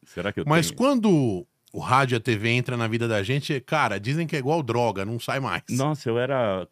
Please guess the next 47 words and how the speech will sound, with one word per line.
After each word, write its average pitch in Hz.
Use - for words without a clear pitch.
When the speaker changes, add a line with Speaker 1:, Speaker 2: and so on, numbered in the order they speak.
Speaker 1:
é, 90
cê, 113
cê -
não 80
lembra 73
disso. -
Speaker 2:
É. 101
Speaker 1:
É, 85
tinha 107
ra-, 107
o 90
P 117
X, 95
lembra 104
do 76
P 87
X? 123
Speaker 2:
P 151
X 175
meu 202
vô 190
teve. 107
Speaker 1:
Então, 117
Speaker 2:
O -
Speaker 1:
seu 113
vô 165
deve 131
Speaker 2:
motorrádio. 127
Speaker 1:
É, 110
Speaker 2:
Aí 135
o 151
Speaker 1:
meu. 180
Speaker 2:
cara 175
que -
tinha 165
um 160
bom 165
sinal 165
chamava 190
de 175
tubarão, 135
é, 160
não 175
é? 135
Speaker 1:
É, 139
aí 123
Speaker 2:
Ah! 170